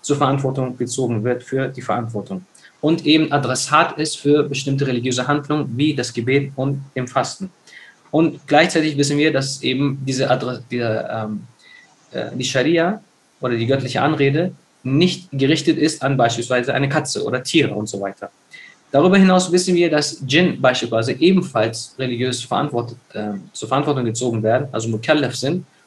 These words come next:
Und das wissen wir ebenfalls wieder durch die Scharia. Es hätte auch so sein können, also rational gesehen, dass es, dass sie nicht Adressaten sind, aber aufgrund der Offenbarung wissen wir,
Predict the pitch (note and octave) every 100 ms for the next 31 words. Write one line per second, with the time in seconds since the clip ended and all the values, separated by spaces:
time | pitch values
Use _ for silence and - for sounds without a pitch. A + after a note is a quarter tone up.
0 | - A#2 D#3+ F3+ E3+ F3 D#3+ D3 E3+ D#3
1 | B2+ A#2+ A#2+ A#2+ B2 A#2 A#2 - A2 C#3
2 | B2+ D#3+ - _ _ - C3 E3+ D#3+ E3
3 | D3 D3 F3 E3+ D3 - A#2 A2+ C#3 -
4 | B2+ C3 D#3 C#3+ A#2 A#2 C#3+ F3 - _
5 | _ - - C3 B2+ - - _ - -
6 | B2+ C3+ G3+ - - - - B2+ A#2+ A#2+
7 | B2 A#2+ A#2 A#2+ E3+ - - _ - C#3+
8 | E3+ F#3 C#3 - C#3+ C#3 C#3 A2+ - -
9 | _ _ _ B2+ A#2 B2+ C3+ D3 C#3 C#3+
10 | D3+ D3+ D3+ F#3